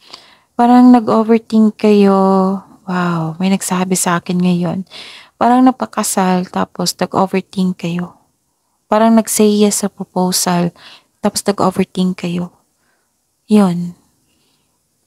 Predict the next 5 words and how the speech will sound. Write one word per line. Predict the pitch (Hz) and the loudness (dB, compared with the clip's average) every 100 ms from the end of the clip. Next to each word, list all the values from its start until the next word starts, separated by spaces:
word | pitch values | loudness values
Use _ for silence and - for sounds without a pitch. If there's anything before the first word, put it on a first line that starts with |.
| _ _ _ _ 254 | _ _ _ _ -2
Hmm. | 277 294 254 214 190 180 170 165 165 _ _ _ _ _ _ _ _ _ - | 0 2 2 2 -2 -6 -8 -12 -18 _ _ _ _ _ _ _ _ _ -6
Kasi | 247 | 0
may | 311 302 | 2 2
doubt | - - 214 214 - | 2 0 0 -2 -6
dito. | 190 - 170 160 | -10 -6 -8 -8